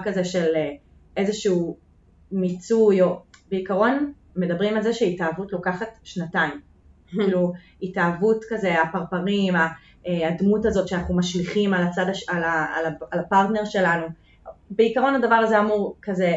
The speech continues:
Speaker 1: לרדת אחרי שנתיים, ואחרי זה כאילו נשאר האהבה. כזה אהבה לבן אדם על שלמותו. כלומר, שאני
Speaker 2: כן.
Speaker 1: רואה כבר את
Speaker 2: על כל
Speaker 1: החסרונות
Speaker 2: הפגמים,
Speaker 1: שלו,
Speaker 2: כן.
Speaker 1: בדיוק, אני בוחרת אותם, אני רוצה להיות עם החסרונות האלה וכולי.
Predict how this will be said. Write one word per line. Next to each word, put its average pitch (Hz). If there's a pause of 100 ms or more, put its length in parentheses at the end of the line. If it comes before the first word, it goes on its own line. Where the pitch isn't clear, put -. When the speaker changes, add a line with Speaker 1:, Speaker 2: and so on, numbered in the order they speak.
(120)
Speaker 1:
לרדת 185
אחרי 180
שנתיים, 311
ואחרי 214
זה 294
כאילו 262
נשאר 180
האהבה. 160 (580)
כזה 180
אהבה 180
לבן 180
אדם 202
על 170
שלמותו. 165 (200)
כלומר, 170
שאני 175
Speaker 2:
כן. 175
Speaker 1:
רואה 185
כבר 196
את 175
Speaker 2:
על 202
כל 208
Speaker 1:
החסרונות 196
Speaker 2:
הפגמים, 254 (100)
Speaker 1:
שלו, 233
Speaker 2:
כן. 185
Speaker 1:
בדיוק, 226 (260)
אני 170
בוחרת 233
אותם, 208
אני 160
רוצה 160
להיות 220
עם 202
החסרונות 190
האלה 175
וכולי. 151